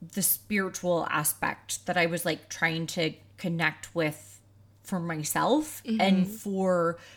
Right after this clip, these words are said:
Speaker 1: kind of the create-, creation and culture of the salon. So,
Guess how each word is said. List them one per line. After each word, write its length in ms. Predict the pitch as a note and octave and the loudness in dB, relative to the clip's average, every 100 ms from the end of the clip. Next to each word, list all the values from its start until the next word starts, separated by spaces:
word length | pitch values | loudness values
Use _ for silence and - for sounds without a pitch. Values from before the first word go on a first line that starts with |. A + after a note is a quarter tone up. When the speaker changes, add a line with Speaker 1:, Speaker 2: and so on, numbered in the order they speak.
| - - | -20 -12
Speaker 1:
kind 300 | - G#3 G3+ | -2 2 2
of 180 | F#3 - | 0 -2
the 260 | F#3 F3 D#3+ - | 0 0 -2 -8
create-, 720 | - E3+ D#3+ D#3+ - - - - - - | -4 0 2 0 -4 -6 -6 -10 -20 -10
creation 540 | - G3+ G3+ G3 F#3 | -4 0 0 0 0
and 160 | E3 D#3 | -2 -6
culture 640 | - F3+ F3+ E3 D#3+ D3+ - | -6 -8 -4 -2 -2 -4 -4
of 480 | D#3+ E3 D#3+ C#3+ - - | 0 0 0 -4 -14 -10
the 100 | - | -4
salon. 560 | D#3 D3+ C#3+ C#3 - E3+ | -4 -4 -8 -8 -10 -10
So, 440 | - - D#3 D3 | -6 0 0 0